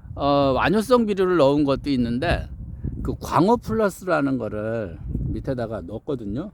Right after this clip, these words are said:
유박하고 같이 광어 플러스. 광어 플러스도 뭐 유박하고 똑같은데 그거 광어 그거 어분,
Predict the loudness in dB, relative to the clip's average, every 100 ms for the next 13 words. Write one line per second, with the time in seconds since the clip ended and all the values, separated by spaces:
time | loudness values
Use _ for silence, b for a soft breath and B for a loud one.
0 | -18 -16 -6 -2 -2 -2 -8 -6 -8 -10
1 | -14 -10 -10 -6 -4 -4 -4 -6 -6 -10
2 | -20 -20 _ _ _ b b b -4 0
3 | 2 0 -2 -2 -4 -8 -8 -4 -4 -2
4 | -2 -2 -4 -6 -4 -4 -4 -4 -4 -4
5 | -8 -14 -20 -18 -10 -4 -4 -6 -12 -14
6 | -16 -16 -14 -16 -16 -18 -16 -16 -14 -8
7 | -6 -4 -2 -2 -4 -4 -8 -12 -20 -20
8 | _ -20 -6 2 2 2 -2 -4